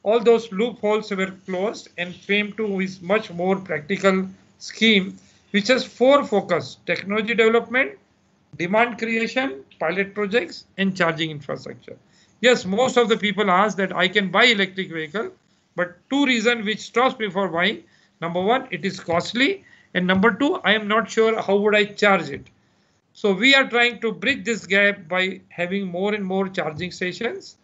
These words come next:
And, and if this happens in a mass scale range, then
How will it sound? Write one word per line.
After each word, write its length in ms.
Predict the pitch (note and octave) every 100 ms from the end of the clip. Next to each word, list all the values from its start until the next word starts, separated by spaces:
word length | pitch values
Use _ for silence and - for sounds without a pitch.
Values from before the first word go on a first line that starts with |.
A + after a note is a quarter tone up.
| _ _ _ _ -
And, 340 | G#3 A3 A3 _ _ _ _ _ -
and 160 | G3
if 180 | A3 A3 - - D#3+
this 340 | G#3+ - -
happens 460 | - F#3 G#3+ G#3+ G#3+
in 120 | F3
a 80 | D3+
mass 400 | D#3 A3 A#3+ -
scale 280 | G3+ F#3+ D#3
range, 320 | F3 E3+ E3
then 320 | E3 F3 E3+